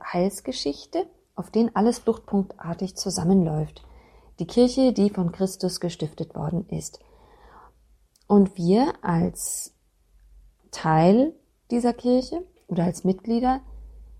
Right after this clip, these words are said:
wurden gesammelt als Gottesvolk.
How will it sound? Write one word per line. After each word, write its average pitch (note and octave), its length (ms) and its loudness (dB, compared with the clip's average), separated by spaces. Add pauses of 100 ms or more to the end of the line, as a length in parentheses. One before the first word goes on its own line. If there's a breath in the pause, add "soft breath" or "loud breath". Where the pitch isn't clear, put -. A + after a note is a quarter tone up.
wurden A3 460 2 (840)
gesammelt G3 640 4
als E3+ 200 -4
Gottesvolk. - 800 -8